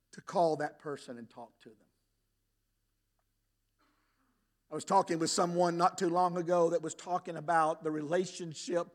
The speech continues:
that they had with, uh, uh, siblings. And they said, "Well, we, we,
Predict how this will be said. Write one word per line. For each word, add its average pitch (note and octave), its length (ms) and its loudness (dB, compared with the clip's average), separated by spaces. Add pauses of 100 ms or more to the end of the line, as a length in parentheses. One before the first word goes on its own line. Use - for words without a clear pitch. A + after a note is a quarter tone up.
(800)
that E3+ 260 -4
they F3 180 2
had E3+ 720 0
with, F3 340 2
uh, D#3+ 240 -4
uh, C#3 260 -4 (220)
siblings. D3 840 -2 (1900)
And C#3 140 -6
they E3 100 0
said, F3 220 -2
"Well, F3+ 100 6
we, A3+ 180 4
we, G#3 180 2